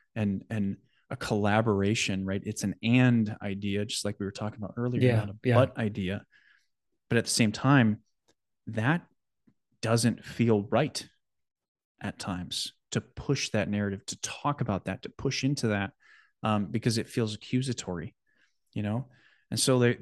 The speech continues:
Speaker 1: like, following rules is important, but at the same time, you know, breaking the social rules to, to, to make change is also a requirement.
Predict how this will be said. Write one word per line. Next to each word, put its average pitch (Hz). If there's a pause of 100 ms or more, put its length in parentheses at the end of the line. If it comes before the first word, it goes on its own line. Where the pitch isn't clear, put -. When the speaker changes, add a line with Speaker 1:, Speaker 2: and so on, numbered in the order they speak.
Speaker 1:
like, 113 (560)
following 135
rules 123
is 107
important, 98
but 101
at 110
the 117
same 117
time, 113 (180)
you 120
know, 101 (460)
breaking 117
the 104
social 113
rules 104 (160)
to, 107 (120)
to, 101 (160)
to -
make 113
change 113
is 98
also 104
a 101
requirement. 98